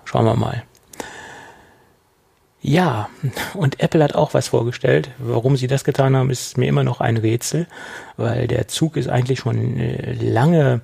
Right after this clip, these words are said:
schon lange etabliert und schon lange aufgegleist von, von Third-Party-Herstellern. Die haben nämlich heute ein, ähm,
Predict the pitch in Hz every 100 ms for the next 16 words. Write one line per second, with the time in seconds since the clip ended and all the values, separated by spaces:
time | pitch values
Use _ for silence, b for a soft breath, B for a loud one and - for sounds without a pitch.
0 | B B B B B B B - 120 120
1 | 143 - - 120 131 143 185 139 - 131
2 | 143 135 - - 123 123 131 - - 123
3 | 123 123 117 113 - 127 - - 202 -
4 | 107 104 - 107 107 151 135 117 127 131
5 | 123 127 131 135 - 120 120 113 113 113
6 | 113